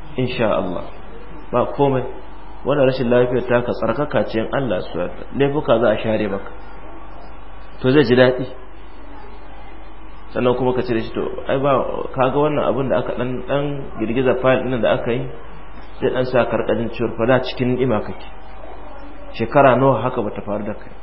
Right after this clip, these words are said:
Ko wata nawa baka ji haka ba?" Ga wani can, shi shekarun da yake kwance ne ma suka fi yawa.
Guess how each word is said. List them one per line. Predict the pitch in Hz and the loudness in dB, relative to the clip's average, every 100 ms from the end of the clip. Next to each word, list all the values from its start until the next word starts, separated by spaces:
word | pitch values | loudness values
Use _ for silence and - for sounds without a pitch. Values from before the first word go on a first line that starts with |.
| - - - - - - | -10 -10 -10 -10 -8 4
Ko | 127 | 6
wata | 143 139 117 | 6 6 4
nawa | 131 117 | 4 2
baka | 104 101 | 0 -4
ji | 101 | -2
haka | 113 - 87 | -2 -2 -4
ba?" | |
Ga | 98 107 | -2 0
wani | 135 - | 0 -2
can, | 143 131 - - - - - | -4 -4 -8 -12 -10 -10 -6
shi | - | 0
shekarun | 147 135 - 120 123 147 | 2 2 2 4 6 6
da | 127 | 6
yake | 131 127 120 | 6 4 0
kwance | 107 117 | -2 -2
ne | 123 | -2
ma | 110 110 | 0 -2
suka | 123 - | -4 -8
fi | 98 107 | -6 -4
yawa. | 101 | -4